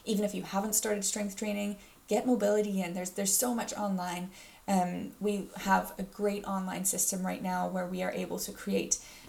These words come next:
mobility drills for our clients, video-based,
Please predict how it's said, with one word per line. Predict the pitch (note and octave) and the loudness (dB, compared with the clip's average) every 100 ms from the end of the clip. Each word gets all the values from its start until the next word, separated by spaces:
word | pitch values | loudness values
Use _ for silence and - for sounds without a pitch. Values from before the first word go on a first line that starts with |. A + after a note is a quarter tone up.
| - | -2
mobility | F#3+ G3+ G3 F#3+ | 0 2 2 2
drills | F#3+ F#3+ F#3 F#3 - - | 0 0 2 0 -2 -4
for | - G#3 G3 F#3+ - | -6 -2 2 0 0
our | G#3 G3 F#3+ F#3+ | 0 0 0 -2
clients, | A#3+ A#3+ A#3 - | 0 2 0 -2
video-based, | F3 F#3 G3 G3 F#3+ - D#4 D#4 D4+ D4+ - | -2 0 2 4 2 2 4 6 4 0 -2